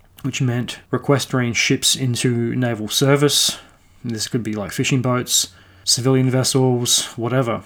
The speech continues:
anything to make up the number. But obviously they would have had to have been a certain size and standard and being outfitted with weapons. Otherwise, what's the point in patrolling? 'Cause you'd probably get the shit kicked out of you by,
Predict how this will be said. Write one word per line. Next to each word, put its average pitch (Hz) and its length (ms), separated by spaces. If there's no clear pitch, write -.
anything 127 300
to - 140
make 120 200
up 123 120
the 113 80
number. 139 400
But - 80
obviously 120 260
they 113 100
would 110 140
have 107 80
had 123 140
to 123 100
have 107 120
been 113 200
a 110 220
certain 117 380
size 120 320
and 110 100
standard 139 440
and 110 200
being 110 200
outfitted 113 500
with - 540
weapons. 127 580
Otherwise, 107 440
what's 117 120
the 120 60
point 110 300
in 107 180
patrolling? 143 520
'Cause 117 120
you'd 104 140
probably 117 220
get 107 340
the 117 60
shit - 200
kicked 123 180
out 117 140
of 107 100
you 113 100
by, 107 420